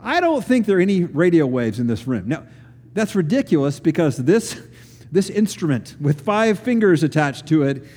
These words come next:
is not appropriate for picking up wa-, radio waves. And in the same way, a scientific worldview, a naturalistic worldview, while there are gifts that come from that, they don't encompass all of spiritual reality.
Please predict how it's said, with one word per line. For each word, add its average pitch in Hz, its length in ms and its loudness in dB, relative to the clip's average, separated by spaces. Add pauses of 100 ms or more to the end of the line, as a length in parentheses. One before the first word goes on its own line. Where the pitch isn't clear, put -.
(120)
is 180 220 0
not 214 420 -2
appropriate 190 680 0
for 156 100 0
picking 165 340 -2
up 135 160 -4
wa-, 120 140 -4 (160)
radio 131 320 -2
waves. - 480 -16 (340)
And 160 140 -2
in 196 60 -2
the 226 100 -2
same 254 260 -6
way, 190 400 0 (840)
a - 80 -6
scientific 202 680 -6
worldview, 135 640 -2
a 110 80 -8
naturalistic 143 580 -6
worldview, 123 400 -4
while 123 160 -4
there 123 120 -2
are 101 60 -4
gifts 123 400 -6
that 185 120 -10
come 151 220 -6
from 101 220 -8
that, 85 260 -16 (840)
they 123 100 -4
don't 165 420 -2
encompass 135 600 -6
all 127 260 -4
of 107 80 -10
spiritual 110 440 -8
reality. 87 500 -12